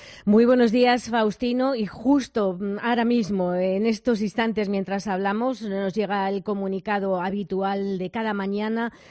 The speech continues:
por parte de la Oficina de Prensa de la Santa Sede. La noche ha transcurrido tranquila y el Papa está reposando.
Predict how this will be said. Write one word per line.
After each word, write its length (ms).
por 180
parte 320
de 60
la 80
Oficina 400
de 80
Prensa 340
de 60
la 160
Santa 320
Sede. 460
La 280
noche 440
ha 100
transcurrido 720
tranquila 640
y 140
el 140
Papa 420
está 300
reposando. 760